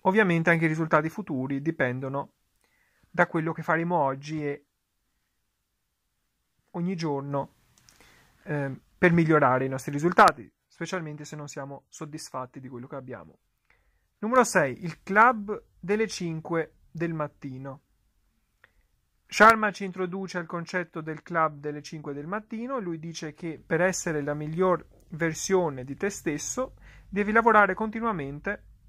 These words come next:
su corpo, mente e spirito. Lui ha scoperto che alzarsi alle cinque del mattino, quando il resto del mondo è ancora addormentato, permette di prepararsi per la giornata che ci aspetta. Quindi inizia con venti minuti di esercizio per far scorrere il sangue,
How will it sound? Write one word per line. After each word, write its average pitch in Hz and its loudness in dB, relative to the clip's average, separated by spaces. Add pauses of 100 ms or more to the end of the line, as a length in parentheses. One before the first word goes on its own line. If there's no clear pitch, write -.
su - -10
corpo, 143 0
mente 143 -8
e 165 -4
spirito. 185 -4 (840)
Lui 185 2
ha 175 4
scoperto 165 4 (240)
che - 2
alzarsi 175 2
alle 156 -2
cinque 170 -6
del 160 -2
mattino, 156 -6
quando 151 -2
il 147 -6
resto 156 -4
del 156 -4
mondo 156 -6
è 143 -2
ancora 147 -2
addormentato, 165 -2
permette 175 -4
di 160 -6
prepararsi 180 2
per 147 -4
la 143 -2
giornata 147 -6
che - -14 (560)
ci - -10
aspetta. 208 0 (800)
Quindi 175 -4
inizia 196 4
con 185 2
venti 190 4
minuti 170 0
di 156 0
esercizio 151 -2
per 143 -4
far 147 4
scorrere 151 -2
il 143 -6
sangue, 220 4